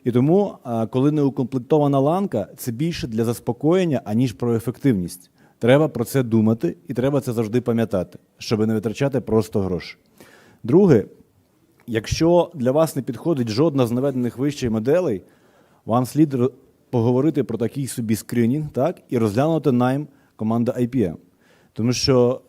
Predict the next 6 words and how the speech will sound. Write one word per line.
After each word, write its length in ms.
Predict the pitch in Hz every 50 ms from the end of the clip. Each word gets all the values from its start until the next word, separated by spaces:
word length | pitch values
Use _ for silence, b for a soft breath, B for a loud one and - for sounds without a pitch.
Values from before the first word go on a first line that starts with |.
| -
е, 280 | 151 127 117 117 117 117
не 160 | 117 123 123
завжди 340 | 107 120 131 123 117 139 151
супервайзинг 640 | 139 113 107 - 123 120 131 139 135 107 120 113 107
є 140 | 107 127 123
ключем 640 | 120 - 120 117 107 - 135 131 131 143 156 196